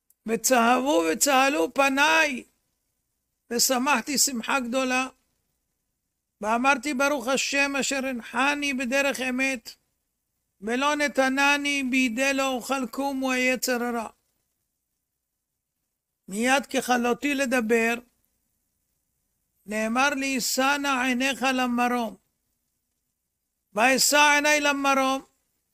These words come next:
וראיתי כמה פרחים קטנים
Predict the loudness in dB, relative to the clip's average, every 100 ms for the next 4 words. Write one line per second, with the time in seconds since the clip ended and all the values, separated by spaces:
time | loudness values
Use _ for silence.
0 | _ _ _ _ _ _ _ _ -2 0
1 | 2 2 0 -4 -2 -2 0 0 -2 -2
2 | -4 -4 -4 -4 -4 -6 -4 -2 0 0
3 | 0 -2 -4 -14